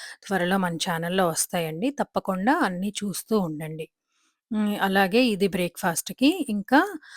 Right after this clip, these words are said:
ఆ రోజు లంచ్‌కైతే మాత్రం ఇందాక హార్వెస్ట్ చేసిన బీరకాయ కూర, అలాగే గోంగూర కర్రీ చేశాను. ఆహ్, ఇంకా తోటకూర పప్పు చేశానండి. ఆ రోజు సండే ఈ మూడు కర్రీస్ అయితే చేశాను.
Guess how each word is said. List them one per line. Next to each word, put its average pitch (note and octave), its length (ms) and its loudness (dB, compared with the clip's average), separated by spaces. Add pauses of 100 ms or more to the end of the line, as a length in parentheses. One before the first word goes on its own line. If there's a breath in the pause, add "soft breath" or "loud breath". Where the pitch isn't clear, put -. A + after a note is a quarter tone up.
(120 loud breath)
ఆ G#3 120 0
రోజు F#3+ 300 0
లంచ్‌కైతే F3+ 760 -2
మాత్రం F3+ 400 0
ఇందాక G3 340 2
హార్వెస్ట్ F3 520 0
చేసిన G3+ 380 -2 (540 loud breath)
బీరకాయ F#3 540 2 (120)
కూర, F3+ 300 0 (500)
అలాగే F#3 420 2 (140)
గోంగూర F#3+ 480 4 (180)
కర్రీ F3 360 0
చేశాను. F3 540 0 (500 loud breath)
ఆహ్, G#3 160 0
ఇంకా G3+ 300 4 (120)
తోటకూర F#3+ 460 4
పప్పు - 300 -2
చేశానండి. E3+ 680 0
ఆ G3+ 120 2
రోజు F3+ 340 0
సండే F3+ 440 -2 (140)
ఈ G3+ 100 -4
మూడు F3 280 -4
కర్రీస్ E3+ 340 -4
అయితే F3+ 260 0
చేశాను. F3 500 0